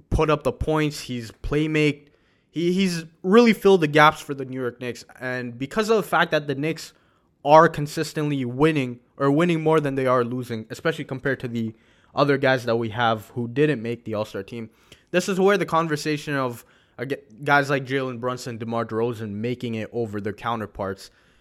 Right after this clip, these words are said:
uh, you know, this is where the discussion happens because of the fact that with Jalen Brunson, I think for us, it's a matter of winning and him leading directly to those wins.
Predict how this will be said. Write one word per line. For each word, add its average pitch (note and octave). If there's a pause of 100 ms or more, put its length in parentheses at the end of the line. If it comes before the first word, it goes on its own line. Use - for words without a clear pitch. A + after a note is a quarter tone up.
(160)
uh, G2+
you A2+
know, A2
this G#2+
is A#2
where A#2+
the A#2
discussion A#2+
happens A#2
because A2
of A2
the G#2+
fact A#2
that G#2+ (200)
with A#2
Jalen C3+
Brunson, C#3+
I G#2+
think A#2
for A2
us, A#2+
it's - (280)
a G#2+
matter A2+
of G#2+
winning A#2
and F#2
him A2+
leading A#2
directly A#2
to -
those G#2
wins. C3+